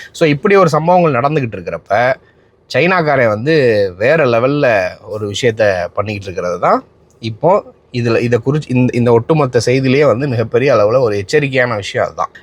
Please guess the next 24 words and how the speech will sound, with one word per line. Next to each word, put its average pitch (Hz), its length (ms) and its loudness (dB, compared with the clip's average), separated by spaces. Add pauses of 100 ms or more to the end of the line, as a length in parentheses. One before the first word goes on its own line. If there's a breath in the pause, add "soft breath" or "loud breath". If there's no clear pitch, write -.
(140 loud breath)
நம்ம 165 300 2
ஊர்ல, 147 320 2
திருப்பூர்ல 170 640 0
பாத்தீங்கன்னா 95 520 -4
மிகப்பெரிய 135 520 0
அளவுல 120 300 2
டெக்ஸ்டைல் 117 720 0
இண்டஸ்ட்ரி 117 500 -4
தான் 165 240 -2 (500)
போயிட்டு 113 400 2
இருக்குது. 92 200 -8
தமிழ்நாடு 113 520 0
முழுக்க 139 520 0
பாத்தீங்கன்னா 120 420 -2 (120)
அதுல 123 240 2
திருப்பூர் 135 460 0
வந்து, 131 400 0 (380 loud breath)
திருப்பூர் 143 640 2
அந்த 117 500 2
கொங்கு 165 260 2
பெல்ட்ல 123 400 2
இருக்கக்கூடிய 107 360 -4
ரீஜன்ல 107 480 -4
தான் 220 200 0